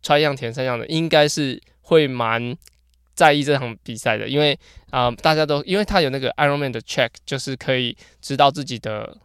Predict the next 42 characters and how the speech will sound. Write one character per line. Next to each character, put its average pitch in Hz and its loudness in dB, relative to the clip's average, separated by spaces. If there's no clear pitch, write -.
就 139 -2
是 139 -12
知 - -8
道 156 4
我 135 0
们 117 -8
选 123 -6
手 113 -4
的 110 -6
位 147 2
置， - -12
那 131 -2
也 123 -2
可 131 -6
以 123 -2
知 123 -6
道 127 2
他 127 0
跟 127 -2
全 123 -8
面 131 -4
选 113 -6
手 107 -8
的 117 -8
差 113 0
距。 - -8
那 175 2
这 226 4
场 214 6
比 123 -4
赛 147 4
其 131 -4
实 127 -12
团 139 0
俊 185 -2
主 120 -8
要 143 2
就 139 -4
是 143 -6
锁 113 -4
定 147 -2
了 110 -6